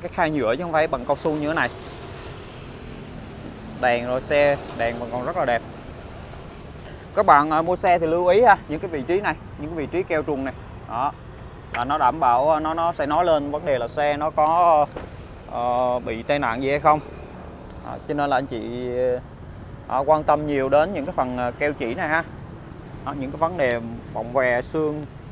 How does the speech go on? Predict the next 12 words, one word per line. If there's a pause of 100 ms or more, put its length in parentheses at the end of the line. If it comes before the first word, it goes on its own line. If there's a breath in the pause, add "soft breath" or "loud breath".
(420)
à,
bọng
đồ
các
bạn. (440)
Này, (380)
những
mấy
cái
nắp (100)
cửa
này.